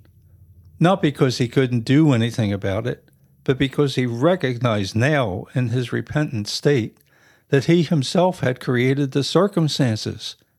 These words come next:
that had led to the oppression. Having returned to the Lord, he was grieved over the consequences of his actions, which brought oppression into his kingdom.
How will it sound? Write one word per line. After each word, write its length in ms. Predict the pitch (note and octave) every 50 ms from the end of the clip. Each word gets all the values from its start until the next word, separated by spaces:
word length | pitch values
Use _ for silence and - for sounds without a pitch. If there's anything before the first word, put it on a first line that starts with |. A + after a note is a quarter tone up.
| _ _
that 140 | B2+ B2+ A2
had 200 | B2+ C3 B2 -
led 320 | B2 A#2+ B2 A#2 A2 A2
to 160 | - C3+ B2
the 140 | G#2+ A2+ A2
oppression. 600 | G#2+ G#2+ - A2+ G#2 G#2+ - - A2+ G#2+ A2 - _ _ _ _ _ _ _ _ _ _ _ _ _ _ _ _ _ _ _
Having 340 | - D#3 C#3 D3 D3 C#3+ C3+
returned 400 | C3 B2 A#2 - D3 C#3+ D3+ D#3
to 100 | D#3 D3
the 100 | B2+ B2
Lord, 360 | A#2+ B2 D3 E3+ F3 D#3+ C#3
he 120 | B2 B2+ A#2+
was 180 | B2 B2+ A#2
grieved 640 | - - - B2+ C#3+ D3+ D3+ C#3+ C3+ A2+ - - -
over 300 | F#3 B2+ C3+ C3+ B2+ B2+
the 120 | B2 B2 A#2
consequences 880 | - - B2 A#2 C3+ C3+ - C3+ - - C3+ C3 C3+ - C#3 B2+ A#2+
of 120 | C#3 C3+ B2+
his 180 | C3 A2+ -
actions, 680 | B2+ B2 D3 - - - D3 C3+ A2+ F2+ F2 - - - _ _ _ _ _ _ _ _ _ _ _ _ _ _
which 260 | - A#2+ A#2+ - -
brought 440 | - - A2+ A#2+ B2 C3 C3 - -
oppression 680 | - G#2+ - - A#2+ A2+ A2+ - - B2+ A#2+ G#2+ A2 - -
into 400 | A2+ A2+ A#2 A#2 A#2 A#2 A#2 A2
his 280 | G#2 G#2+ F#2+ F#2+ - -
kingdom. 500 | - - G#2+ G2+ G2 F#2 F#2+ G#2+ A#2+